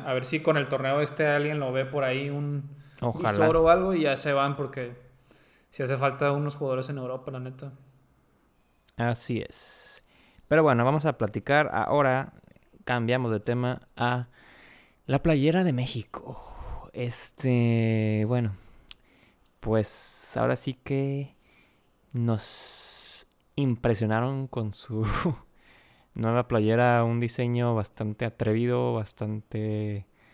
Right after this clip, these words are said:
Speaker 2: como que retro, pero
Speaker 1: Pero no.
Speaker 2: pues, espantoso, ¿no? <laughs> Este, o sea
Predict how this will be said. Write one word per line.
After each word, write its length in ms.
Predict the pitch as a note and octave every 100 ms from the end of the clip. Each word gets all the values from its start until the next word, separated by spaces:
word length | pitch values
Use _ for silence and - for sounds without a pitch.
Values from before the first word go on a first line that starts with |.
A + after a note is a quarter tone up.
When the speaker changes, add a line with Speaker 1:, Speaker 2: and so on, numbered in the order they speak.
| _ _ _ _ -
Speaker 2:
como 240 | G#2+ G#2+
que 180 | - A2
retro, 520 | G#2+ B2+ C3 D3 D3
pero 640 | - A#2 G#2+ G2+ G2+ G2+ G#2 - - - - - - - - _ _ _ _ _ -
Speaker 1:
Pero 200 | C#3 A#2+
no. 100 | A#2+ - - - - -
Speaker 2:
pues, 120 | - G#2+
espantoso, 680 | F4+ F#3+ G2+ - A2 - A2+
¿no? 220 | A#2 C#3+
<laughs> 0 |
Este, 600 | B2+ - D#3 C3 D3 - - - - - -
o 160 | A2+
sea 460 | G#2+ - A2+ A2